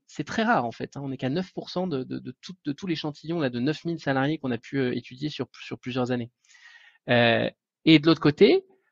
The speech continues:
on a à, un peu plus de trente pour cent des salariés qui envoient des mails après vingt heures plus de cinquante soirs par an. Donc, faut comprendre que cinquante soirs par an, c'est, c'est pas un comportement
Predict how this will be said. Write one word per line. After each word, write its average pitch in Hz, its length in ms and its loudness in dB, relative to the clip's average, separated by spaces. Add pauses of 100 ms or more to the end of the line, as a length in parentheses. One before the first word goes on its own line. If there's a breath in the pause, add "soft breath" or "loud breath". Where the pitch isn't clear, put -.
(200)
on 147 220 4
a 269 400 6 (920)
à, 170 240 6
un 220 120 2
peu 254 120 0 (120)
plus 208 160 -6
de - 120 -14
trente - 320 0
pour 233 140 -8
cent 214 140 2
des 180 80 2
salariés 147 480 2 (1160)
qui 180 80 2
envoient 180 220 6
des 180 100 8
mails 143 180 6
après 135 200 4
vingt 165 200 2
heures 247 140 2
plus 190 100 -4
de - 60 -8
cinquante 226 420 4
soirs 180 240 -2
par 135 140 2
an. 104 160 -8 (640 soft breath)
Donc, 156 220 0
faut 190 120 -4
comprendre 240 360 4
que 175 80 2
cinquante 196 400 0
soirs 165 200 -2
par 165 200 2
an, 262 180 -2 (280)
c'est, - 200 -8
c'est - 100 -20
pas 208 120 4
un 180 60 4
comportement 160 760 -2